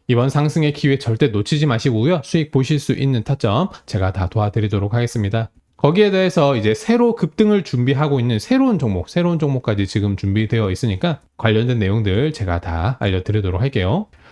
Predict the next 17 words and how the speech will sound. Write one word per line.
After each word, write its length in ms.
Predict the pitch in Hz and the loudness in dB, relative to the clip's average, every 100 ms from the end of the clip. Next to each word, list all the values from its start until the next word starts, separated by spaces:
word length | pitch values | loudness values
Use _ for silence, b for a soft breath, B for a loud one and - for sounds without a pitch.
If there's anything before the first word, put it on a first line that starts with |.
| b - | b -2
자, 160 | 160 | 0
그래서 260 | 156 214 220 | 2 2 2
한전기술 520 | 247 269 262 254 262 | 2 2 0 2 2
같은 240 | 226 233 | 0 0
경우는 340 | 220 202 202 196 | 2 2 0 0
지금 420 | 180 147 156 131 | 0 2 2 2
원전의 500 | 92 104 123 180 190 | 0 0 2 2 0
후속주이기 720 | - 269 285 - 175 131 120 | 0 0 0 0 0 2 0
때문에 440 | 117 104 110 143 - | -2 0 0 0 -4
아직까지 680 | - 101 175 - - 123 143 | -6 -4 -4 -4 -2 -2 -2
시간이 460 | - 262 285 262 | -2 0 0 0
조금 260 | 220 214 196 | -2 -2 0
더 100 | 196 | -2
걸린다라고 640 | - 107 175 190 165 135 | -2 0 0 0 0 0
생각을 380 | 127 147 139 127 | 0 0 0 0
해주시면 420 | 127 123 143 131 | 0 -2 0 0
되는데 480 | 110 98 95 147 127 | 0 0 0 0 -2